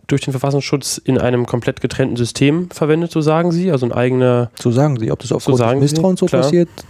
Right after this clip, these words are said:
Speaker 2: wissen wir
Speaker 1: Mhm.
Speaker 2: nicht. Das sagen sie zumindest.
Speaker 1: Genau, also sie sagen eben, es ist nicht, es ist in, ist in keiner Weise ans Internet, ähm,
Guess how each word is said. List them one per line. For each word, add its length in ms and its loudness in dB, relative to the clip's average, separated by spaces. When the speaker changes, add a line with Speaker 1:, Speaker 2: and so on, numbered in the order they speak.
Speaker 2:
wissen 260 -2
wir 80 0
Speaker 1:
Mhm. 120 2
Speaker 2:
nicht. 280 -6
Das 380 -12
sagen 300 0
sie 80 -4
zumindest. 380 -4
Speaker 1:
Genau, 240 0
also 180 -2
sie 80 2
sagen 260 0
eben, 160 2
es 200 -2
ist 80 -6
nicht, 320 -4
es 340 -6
ist 80 -8
in, 180 -4
ist 140 -8
in 80 -4
keiner 240 0
Weise 260 2
ans 240 -4
Internet, 560 -2
ähm, 440 0